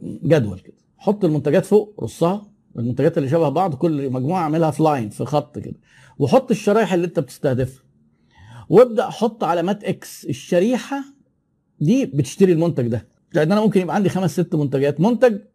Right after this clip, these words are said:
في شريحة من بتوعي انا مش، مش ممكن يشتروه،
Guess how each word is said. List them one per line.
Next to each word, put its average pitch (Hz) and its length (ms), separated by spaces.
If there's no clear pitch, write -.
في 220 120
شريحة 214 320
من 170 160
بتوعي 180 380
انا 226 500
مش، 151 300
مش 151 420
ممكن 202 240
يشتروه، 156 380